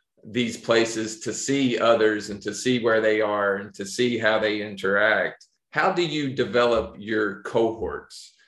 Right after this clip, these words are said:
And do you put an emphasis on diversity and diversifying your cohorts? Do you diversify in regards to geography and in regards to the individual, in, in regards to the public and private sector?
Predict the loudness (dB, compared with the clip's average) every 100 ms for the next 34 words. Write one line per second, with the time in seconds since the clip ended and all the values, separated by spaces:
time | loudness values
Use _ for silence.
0 | _ -6 -4 -4 -8 -10 -6 -2 -2 0
1 | 2 2 2 -2 -2 -4 -2 -2 -2 -8
2 | -6 -4 -4 -4 -4 0 0 0 -6 -6
3 | -8 -12 _ _ -10 -8 -6 0 2 2
4 | -2 0 0 -2 -6 -8 -2 0 0 0
5 | -2 -6 -12 -8 -6 -6 -2 -2 -2 -2
6 | -2 -2 -4 -4 -2 -2 -2 -8 -6 -2
7 | 0 0 0 -4 -6 -8 -8 -10 -10 -4
8 | -2 -2 -6 -8 -6 -8 -8 -4 -4 -4
9 | -6 -6 -6 -8 -10 -10 -10 -8 -8 -2
10 | 0 0 -2 -8 -6 -6 -2 -2 -2 -6
11 | -8 -4 -2 -2 -4 -2 -2 0 -6 -6